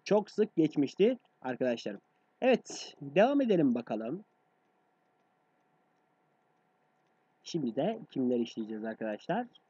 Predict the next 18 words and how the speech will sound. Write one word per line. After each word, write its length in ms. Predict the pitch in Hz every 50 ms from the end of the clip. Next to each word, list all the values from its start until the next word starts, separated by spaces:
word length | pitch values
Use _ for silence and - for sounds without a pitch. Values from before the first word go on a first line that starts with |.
| _ _ _ -
Şimdi 260 | - 104 101 95 95
de 320 | 104 113 143 190 226 233 - _ _ _ _ _ _ _ _ -
tabii 140 | 107 104 104
ki 220 | - - 160 175
Hisarcıları 520 | 135 117 - 117 110 110 107 113 117 120 123
işleyeceğiz. 480 | 117 - - 110 101 - 98 98 95
Önce 300 | 92 104 107 101 107 98
bitirelim 500 | - - - 101 101 104 113 147 214 240 - _ _ _ _ _ _ _
özelliklerine. 840 | - 113 - - 107 104 107 - _ - 98 101 107 110 139 190 - - _ _ _ _ _ _ _ _ _ _ _ _ _ _ _ _ _ -
Arkadaşlar 460 | - 214 226 - 262 240 202 262 247 190 -
Cemal 420 | - - 175 190 220 240 254 262
Yeşil 460 | 262 254 262 247 - - 247 254 277 277 _ _ _ _ _ -
nükteli 500 | - 147 185 202 - - - 233 240 254
rubailer 480 | 247 247 233 226 214 208 202 196 190 185
yazar, 320 | 180 180 170 165 208 240
aruzu 380 | 214 156 190 190 180 185 190 180
başarıyla 500 | 185 180 165 - 180 175 170 170 165 156
kullanmış. 800 | - - 156 147 143 143 139 131 131 135 156 214 277 - -